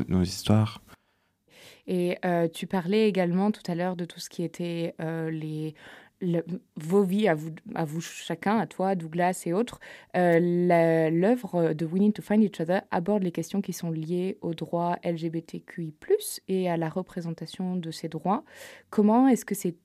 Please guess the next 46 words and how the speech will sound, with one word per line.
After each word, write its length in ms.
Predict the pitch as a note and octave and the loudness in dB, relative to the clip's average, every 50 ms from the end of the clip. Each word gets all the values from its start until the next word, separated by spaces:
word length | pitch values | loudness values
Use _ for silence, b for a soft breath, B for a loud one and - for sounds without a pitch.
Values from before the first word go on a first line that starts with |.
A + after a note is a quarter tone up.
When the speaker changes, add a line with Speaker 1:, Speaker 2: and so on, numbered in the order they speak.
| _ _ | _ _
Speaker 2:
thématiques, 460 | - A#3 A3+ G#3+ F#3 - - A3 - | 2 4 4 4 2 -2 -6 -2 0
elles 140 | - D#3+ D#3+ | 0 0 0
ont 60 | D#3+ | -2
été 180 | D#3 D3+ - F3 | -4 -4 -6 -6
intégrées 440 | E3+ D#3+ - - D#3+ - E3 E3 | -8 -6 -8 -10 -10 -6 -6 -6
dans 80 | E3 E3 | -6 -4
la 100 | D#3+ - | -8 -8
pièce ? 480 | - - - F3 D#3 - - - - _ - - - | -12 -12 -16 -16 -14 -14 -16 -18 -20 _ -20 -10 -2
Speaker 1:
Elles 140 | - A2+ G#2+ | 0 0 0
sont 160 | - - A2 | 2 2 2
intégrées 280 | G#2+ G#2 G#2+ G#2 A2 A#2+ | 2 4 4 2 2 2
de 40 | C3 | 2
manière 240 | A2+ G2+ G2 F#2+ | 2 2 2 0
très 220 | - - - - A#2+ | -2 -6 -6 -6 -6
poétique, 580 | - - B2+ A#2 A2+ A2 - - A#2+ - - | 0 2 4 4 4 2 0 -6 -6 -4 -4
en 60 | - - | -6 -6
fait. 340 | - - - _ - - - - | -6 -8 -12 _ -20 -20 -20 -20
C'est, 520 | - - - G2 F#2+ F#2+ F#2+ F#2 F#2 F#2 F#2 F#2 F#2 F#2 F#2+ G2 - _ _ _ B B B B B B B B B B B B - _ _ - | -18 -6 -2 0 2 4 4 4 2 2 0 0 0 -2 -4 -6 -8 _ _ _ B B B B B B B B B B B B -20 _ _ -6
déjà, 480 | G2+ G#2 G#2 G2+ A2+ B2 C3 C#3 C#3+ - - | 0 2 2 2 2 2 0 0 -2 -4 -4
on 160 | - G#2 F#2+ | -4 -4 -4
part 640 | F#2 - - A2 A2+ A2+ A#2 A#2 A#2 A2 - - - _ - | -4 -2 -2 0 2 2 0 -2 -4 -6 -10 -16 -18 _ -8
de 320 | G2 G2 G2 G2 G2 F#2 F#2 | -8 -8 -6 -4 -2 -2 -2
l'idée 240 | F#2 F#2 F2+ F#2 | -2 -4 -8 -10
du 140 | F#2+ F#2+ G2+ | -12 -14 -14
cycle 460 | G2 - - C3+ - - - - - - - _ _ _ | -14 -8 -4 -4 -4 -4 -6 -18 -18 -20 -20 _ _ _
qui 100 | - - | -14 -14
se 100 | - - | -12 -8
répète, 340 | - G2+ - G#2+ A#2 A#2 F#2+ | -8 -4 -2 0 -2 -2 -2
donc 220 | - F2+ F2 - | -6 -6 -6 -6
la 120 | F#2+ F2 F2 | -6 -6 -6
vie, 200 | F#2 G2 G#2 G2+ | -4 -4 -4 -4
la 100 | F2+ F2 | -2 -2
mort. 420 | F2 G2 A#2 C#3 D3+ - - - _ _ - | -2 -2 -4 -4 -6 -10 -14 -20 _ _ -8
Il 80 | - | -6
y 20 | E2+ | -4
a 60 | E2+ | -4
un 60 | E2+ | -4
peu 120 | - F#2+ | -6 -8
ces 220 | G2+ - - F#2 F#2+ | -10 -8 -8 -10 -10
idées-là 260 | F#2+ G2 F2+ F#2+ G2+ | -4 -4 -4 -4 -4
qui 100 | - - | -8 -8
sont 120 | - F#2 | -12 -12
très 240 | - - - - G#2 | -12 -12 -8 -8 -8
fortes 320 | G#2 - - A2 A2 - G#2+ | -8 -6 -8 -8 -8 -6 -6
au 40 | |
début. 280 | G2 F#2+ F#2 - B2+ - | -6 -6 -4 -6 -8 -8